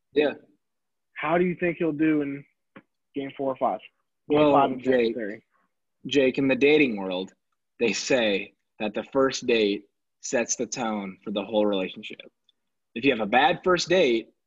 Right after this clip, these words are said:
Speaker 1: then, you know, you might not get a second date. And if you do, it's gonna be kinda rocky. But if you get a really good first date, then, you know, she'll call you back or, you know, she'll give you a little good night text when you get home or something cool <laughs> like that,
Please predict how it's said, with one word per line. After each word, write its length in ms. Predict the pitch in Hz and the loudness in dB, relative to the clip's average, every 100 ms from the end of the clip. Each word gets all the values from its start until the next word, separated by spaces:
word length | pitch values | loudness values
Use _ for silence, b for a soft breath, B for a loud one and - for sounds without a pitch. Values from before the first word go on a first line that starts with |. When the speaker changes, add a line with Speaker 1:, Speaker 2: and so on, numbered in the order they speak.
| _ _ _ _ - | _ _ _ _ -20
Speaker 1:
then, 760 | 113 123 120 117 107 104 104 _ _ | -12 -6 -4 -2 -2 -4 -6 _ _
you 100 | 123 | -8
know, 60 | 117 | -4
you 80 | |
might 160 | 117 123 | -2 -2
not 140 | 120 | -4
get 120 | 123 117 | -4 -6
a 60 | |
second 320 | 110 127 127 | -4 -6 -4
date. 200 | 113 107 | 0 0
And 100 | 107 | 2
if 160 | 151 156 | 0 0
you 120 | 143 | -2
do, 320 | 131 156 147 | 4 6 6
it's 160 | 123 110 | 4 2
gonna 200 | 139 127 | -4 -2
be 120 | 120 | -2
kinda 240 | 120 117 110 | -2 -6 -4
rocky. 520 | 110 107 104 - - _ _ _ _ _ _ _ | -2 -2 -4 -12 -20 _ _ _ _ _ _ _
But 100 | - | -16
if 100 | - | -8
you 140 | 104 | -4
get 180 | 107 101 | -2 -2
a 40 | |
really 260 | 98 98 95 | -2 -4 -6
good 420 | 104 160 220 151 | 0 2 4 0
first 320 | - 120 104 - | 2 2 2 -2
date, 360 | 101 101 101 - _ _ _ _ _ | 0 0 -2 -8 _ _ _ _ _
then, 240 | 110 110 104 | -4 -2 0
you 80 | 104 | -2
know, 180 | 101 101 | -4 -4
she'll 220 | - 110 | -4 -4
call 220 | 113 107 | -2 0
you 140 | 101 | 0
back 520 | 98 104 104 104 104 104 | -2 0 0 0 -2 -4
or, 360 | 98 95 101 - | -4 -4 -6 -10
you 80 | 110 | -8
know, 140 | 107 | -6
she'll 160 | 104 110 | -4 -4
give 160 | 104 101 | -2 -2
you 100 | 104 | 0
a 40 | |
little 140 | 101 101 | -2 -4
good 140 | 104 | -4
night 280 | 101 101 - | -4 -4 -6
text 300 | 113 101 - | -6 -6 -6
when 80 | 104 | -10
you 80 | 101 | -6
get 120 | 104 | -6
home 400 | 104 101 104 98 _ _ | -8 -14 -18 -20 _ _
or 60 | 120 | -6
something 340 | 135 110 110 | -4 -4 -4
cool 220 | 131 127 | -4 -2
<laughs> 60 | 113 | 0
like 200 | 135 - | -2 -4
that, 280 | - 131 127 | -2 -2 -2